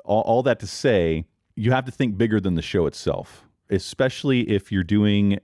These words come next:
a, an informational podcast, a business podcast, but even if you're doing a fiction podcast that's supposed to be making money in and of itself, the kind of people that hire me are thinking broader and their overall career, their overall business. Uh, and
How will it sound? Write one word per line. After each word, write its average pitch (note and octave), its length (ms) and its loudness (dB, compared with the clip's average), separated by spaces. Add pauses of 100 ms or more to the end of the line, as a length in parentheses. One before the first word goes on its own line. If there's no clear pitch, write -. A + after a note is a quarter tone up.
a, F2+ 180 -2
an F2+ 120 0
informational G#2 600 0
podcast, G#2 600 -2
a - 20 -12
business F#2+ 320 -4
podcast, G2+ 640 -4
but G2+ 120 0
even D3 180 -2
if E3+ 140 -2
you're B2+ 80 0
doing G2+ 340 2
a F2 60 0
fiction - 440 -6
podcast D2 640 -6
that's D2+ 160 -12
supposed F2+ 280 -2
to - 40 -20
be E2 100 -4
making E2 320 -4
money D2+ 280 -4
in D#2 80 -4
and D#2 80 -4
of D2 100 -4
itself, E2+ 560 -4
the G2+ 100 -2
kind D3 200 -2
of C#3+ 60 -4
people A#2+ 180 -2
that A2 80 0
hire G2+ 320 0
me G2+ 280 4
are E2+ 140 -4
thinking F2 760 -4
broader E2+ 720 0 (680)
and E2+ 200 -2
their E2+ 200 -2
overall F#2 380 0
career, F#2 640 0
their E2 180 -2
overall E2+ 400 0
business. D#2+ 680 -4 (600)
Uh, - 80 -10 (260)
and E2 540 -2